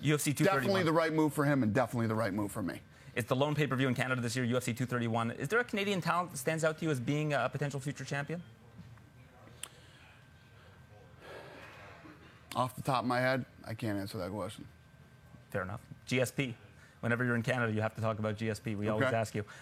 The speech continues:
Speaker 1: Uh, what are, what are the chances we see him in twenty nineteen? Have you talked to him at all in, uh, in
Speaker 2: No,
Speaker 1: recent
Speaker 2: I,
Speaker 1: times?
Speaker 2: I, I honestly don't think he's interested in fighting. Um, you know, he, he, he's sitting back and,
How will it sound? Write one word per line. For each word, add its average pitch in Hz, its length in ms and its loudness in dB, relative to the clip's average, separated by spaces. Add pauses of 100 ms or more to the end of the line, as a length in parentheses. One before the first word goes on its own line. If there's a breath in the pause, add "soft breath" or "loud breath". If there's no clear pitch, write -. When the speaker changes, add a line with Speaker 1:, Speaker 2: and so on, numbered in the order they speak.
(140 loud breath)
Speaker 1:
Uh, 117 320 4 (240)
what 131 160 4
are, 131 140 4
what 127 180 2
are 147 40 2
the 139 80 0
chances 135 260 0
we 131 80 2
see 156 160 2
him 151 160 2
in 113 80 0
twenty 117 240 2
nineteen? 113 280 0
Have 110 100 0
you 113 100 2
talked 123 260 0
to 127 40 -2
him 127 140 0
at 113 80 2
all 131 240 4
in, 143 140 0
uh, 135 200 0 (160)
in - 60 -2
Speaker 2:
No, 180 180 4
Speaker 1:
recent 180 180 2
Speaker 2:
I, - 40 0
Speaker 1:
times? 147 240 2
Speaker 2:
I, 180 120 6
I - 20 4
honestly 165 460 2
don't 156 260 2
think 160 240 2
he's 143 180 2
interested 147 420 0
in 135 100 4
fighting. 143 400 2 (640 loud breath)
Um, 120 640 4
you 147 120 2
know, 123 160 4
he, 151 280 4
he, 143 180 4
he's 147 500 2 (540 loud breath)
sitting 147 380 4
back 131 440 2
and, 117 260 2